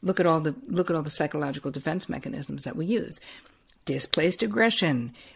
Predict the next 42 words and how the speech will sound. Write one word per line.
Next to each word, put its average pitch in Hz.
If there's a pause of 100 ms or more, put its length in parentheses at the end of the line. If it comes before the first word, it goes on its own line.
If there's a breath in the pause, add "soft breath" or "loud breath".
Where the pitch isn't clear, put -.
right? 160
We 139
take 170
out 147
what 160
happened 156
at 160
work 165
when 143
we 139
come 160
home 151
because 143
it's -
too 151
threatening 160
to 160
do 151
it 151
at 151
work. - (360 loud breath)
We're 156
super 214
annoyed 175
about 147
traffic, 151
even 160
though 151
we're 156
not, 220 (380 loud breath)
because 165
it 143
was 143
too 170
threatening 139
to 147
talk 135
about 135
what 139
it 135
really 131
was. 196